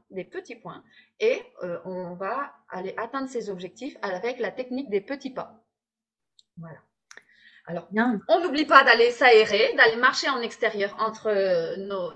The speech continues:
Speaker 1: dans notre journée de poste de travail. C'est très important. Pour libérer, euh, toute la surcharge mentale, il y a quelqu'un de formidable qui s'appelle Francine Shapiro,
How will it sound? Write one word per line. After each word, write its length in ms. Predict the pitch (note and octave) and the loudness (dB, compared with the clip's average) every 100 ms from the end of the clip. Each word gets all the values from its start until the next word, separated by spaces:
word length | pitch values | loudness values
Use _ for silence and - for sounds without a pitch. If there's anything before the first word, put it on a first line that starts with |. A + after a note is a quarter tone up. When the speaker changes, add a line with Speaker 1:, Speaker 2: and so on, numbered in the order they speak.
| F#3 | -12
Speaker 1:
dans 140 | F3 F3 | -10 -8
notre 300 | E3+ - E3+ | -8 -8 -12
journée 340 | F3+ F#3+ F3+ | -10 -10 -8
de 100 | D#3+ | -10
poste 320 | D#3+ F#3+ F#3 | -8 -8 -6
de 140 | E3+ E3 | -10 -10
travail. 460 | - F3 F#3+ B3 | -12 -6 0 0
C'est 180 | E4 A3+ | 0 -12
très 280 | - C4 B3 | -8 -8 -6
important. 420 | A3+ A3 - F#3+ - _ - - _ | -6 -6 -8 -12 -14 _ -20 -20 _
Pour 120 | A#3+ | -6
libérer, 640 | B3 B3+ C4+ B3 A#3+ - _ | -6 0 0 2 -2 -4 _
euh, 180 | F#3 F3+ - _ _ | -4 -4 -6 _ _
toute 180 | E4 | -6
la 80 | C4+ | -4
surcharge 500 | B3+ C#4 - C4+ B3 | -4 -6 -4 -4 -4
mentale, 400 | A3+ G#3+ G#3 G#3 A#3+ - | -8 -6 -4 -4 -6 -10
il 80 | G#3+ | -4
y 40 | |
a 120 | G#3 - - _ _ _ _ | -2 -2 -10 _ _ _ _
quelqu'un 440 | - C#4 C4+ C4 A#3 | -2 -2 -2 -8 -8
de 60 | |
formidable 880 | F#3+ - D4+ D4 A3+ F#3+ A3+ C4+ G#3+ - | -10 -4 -2 -2 -2 0 0 -2 -6 -10
qui 100 | A#3+ | -12
s'appelle 360 | C4 B3 A#3 | -8 -4 -6
Francine 420 | A3+ D4+ D#4 D4 | -4 -8 -6 -6
Shapiro, 680 | C4 B3 A3 A#3+ F#3 - - | -4 -6 -4 -6 -6 -8 -12